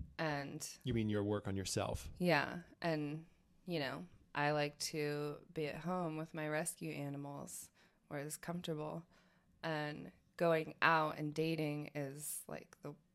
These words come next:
Speaker 1: worst, absolute worst.
Speaker 2: Yeah, and I had sworn off dating because in New York, dating is a nightmare of people that just wait. Everyone's just wasting each other's time anyway, and it's ju-,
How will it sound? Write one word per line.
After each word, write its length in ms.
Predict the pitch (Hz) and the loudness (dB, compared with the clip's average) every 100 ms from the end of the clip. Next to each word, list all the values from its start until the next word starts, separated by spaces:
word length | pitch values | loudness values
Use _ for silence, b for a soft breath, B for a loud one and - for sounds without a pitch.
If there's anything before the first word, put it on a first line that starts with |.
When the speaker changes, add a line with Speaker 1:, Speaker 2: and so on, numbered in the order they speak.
| _ | _
Speaker 1:
worst, 580 | 156 139 - - - - - - _ _ | -10 -8 -6 -6 -6 -10 -12 -20 _ _
absolute 500 | - - - - - - | -6 -6 -8 -8 -8 -8
worst. 520 | - - - - - _ | -8 -8 -8 -8 -8 _
Speaker 2:
Yeah, 160 | 120 110 | 6 6
and 180 | 123 131 | 6 8
I 200 | 139 143 | 10 10
had 440 | 135 131 127 - | 10 10 8 4
sworn 380 | - 143 131 120 | 2 8 8 10
off 280 | 123 143 - | 10 10 8
dating 400 | 120 110 107 110 | 6 8 4 2
because 300 | 107 123 110 | 2 2 2
in 80 | 113 | 6
New 60 | 127 | 8
York, 340 | 127 120 107 | 10 10 8
dating 280 | 117 117 113 | 4 6 4
is 100 | 110 | 2
a 60 | 110 | 2
nightmare 560 | 113 120 127 113 110 | 2 2 4 4 4
of 100 | 107 | 4
people 280 | - 113 117 | -2 2 4
that 80 | 107 | 4
just 240 | 110 104 98 | 2 -2 2
wait. 320 | 110 113 123 | 6 6 8
Everyone's 340 | 131 135 131 | 10 10 8
just 140 | 117 110 | 6 4
wasting 520 | 107 117 120 135 120 | 6 8 6 4 4
each 180 | 113 123 | 6 6
other's 260 | 113 104 | 6 2
time 340 | - 110 107 104 | -2 0 0 0
anyway, 480 | 104 104 101 104 | 0 0 0 0
and 100 | 104 | 0
it's 100 | - | 2
ju-, 80 | 135 | 2